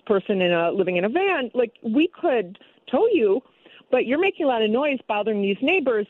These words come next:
and we don't wanna come out here all the time. So if you would just, like, skedaddle on, push your van down, we'll help you if you need it, two streets down, so you're not bothering these residents, we won't ticket you." So this was humane,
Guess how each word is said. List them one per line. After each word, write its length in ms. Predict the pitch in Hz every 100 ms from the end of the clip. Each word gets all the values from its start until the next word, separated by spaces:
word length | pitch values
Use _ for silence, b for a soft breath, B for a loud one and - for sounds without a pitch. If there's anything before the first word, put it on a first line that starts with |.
| -
and 160 | 214
we 60 | 226
don't 160 | 254 226
wanna 120 | 185
come 160 | -
out 140 | 240 269
here 200 | 233 202
all 120 | 180
the 80 | 175
time. 300 | - 190 185 -
So 120 | 196 B B
if 120 | 202 -
you 100 | 381
would 100 | 330
just, 200 | 254 -
like, 160 | 214 - - - -
skedaddle 460 | - 233 233 247 240
on, 240 | 226 196 -
push 260 | 240 233 269
your 100 | 262
van 340 | 240 226 233
down, 200 | 240 226
we'll 100 | 190
help 240 | 196 190
you 60 | 233
if 100 | 226
you 60 | 240
need 200 | 214 202
it, 120 | - B B -
two 140 | 254 240
streets 320 | - 339 415 -
down, 320 | 262 214 208 214
so 80 | 254
you're 100 | 226
not 220 | 226 220
bothering 340 | 226 226 226 214
these 160 | 208
residents, 560 | 214 226 226 208 185 -
we 220 | 185 220
won't 240 | 202 180
ticket 280 | - 147 -
you." 140 | - - - B B B -
So 120 | 294
this 180 | 330 330
was 120 | 359 -
humane, 600 | 370 254 226 226 233